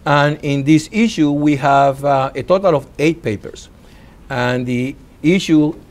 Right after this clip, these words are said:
was, um, put together by the guest editor, uh, my partner in crime, Doctor Arvind Bimaraj, which I will introduce in a minute.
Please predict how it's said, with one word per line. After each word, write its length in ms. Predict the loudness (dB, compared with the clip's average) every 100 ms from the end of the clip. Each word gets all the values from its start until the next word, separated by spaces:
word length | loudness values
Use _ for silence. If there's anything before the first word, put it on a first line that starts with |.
| -20
was, 640 | -16 -6 -2 0 -2 -4 -4
um, 400 | 0 0 -2 -6 -14 -20
put 160 | -6 -4
together 520 | 0 2 2 0 -6 -10 -20 -20 -20 -20 -18
by 540 | 0 4 4 4 2
the 400 | -2 -4 -4 -4
guest 320 | -4 -2 -2 0
editor, 560 | 0 2 -2 -2 -2 -6 -20 -20 -18 -8
uh, 300 | -4 -2 -4
my 460 | -4 -2 -4 -6 -2
partner 280 | 0 0 0
in 120 | -4
crime, 460 | -4 -4 -2 -4 -4
Doctor 380 | -6 -4 -8 -2
Arvind 560 | 0 0 -2 -8 -10 -14 -2
Bimaraj, 520 | -2 0 -2 -4 -6
which 240 | -10 -4
I 80 | -4
will 160 | -2 -6
introduce 500 | -6 -6 -6 -6 -6
in 60 |
a 80 | -4
minute. 300 | -4 -4 -6